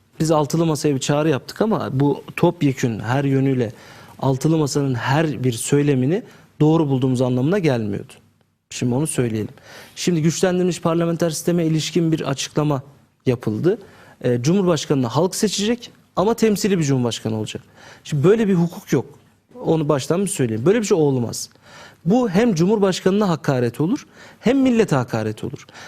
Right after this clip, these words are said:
Yani yetkileri kısıtlanmış, temsili olsun diye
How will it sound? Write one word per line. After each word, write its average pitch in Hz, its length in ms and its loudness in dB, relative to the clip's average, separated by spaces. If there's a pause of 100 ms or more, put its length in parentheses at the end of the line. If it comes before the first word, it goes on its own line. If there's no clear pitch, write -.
(140)
Yani 175 280 2
yetkileri 214 540 2
kısıtlanmış, 180 880 -2 (580)
temsili 196 600 2
olsun 185 560 2
diye 131 280 0